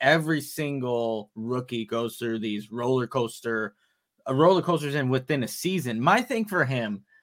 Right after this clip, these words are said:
because we do, like you, he's gonna be penciling in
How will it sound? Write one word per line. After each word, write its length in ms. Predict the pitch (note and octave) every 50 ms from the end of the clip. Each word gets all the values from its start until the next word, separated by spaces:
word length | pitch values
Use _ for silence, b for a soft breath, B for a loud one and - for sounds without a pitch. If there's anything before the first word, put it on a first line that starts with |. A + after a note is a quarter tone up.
| _ _ _ _ _ _
because 300 | - D3 C#3 D3 D#3+ C3+
we 140 | C3+ D3 C#3+
do, 360 | A#2+ D3+ D#3 D#3 D3+ D3 A2+
like 240 | B2+ C3 C3 B2+ C3
you, 320 | C#3+ C3+ B2+ A#2 A2+ G#2+
he's 220 | G2 - D3 C3+ A#2
gonna 160 | C#3 C3+ C3+
be 140 | B2 B2+ A#2+
penciling 460 | B2+ C3+ C3 B2 B2+ B2+ A#2+ A#2+ A#2
in 260 | A2+ A2+ A2+ A2 F#2+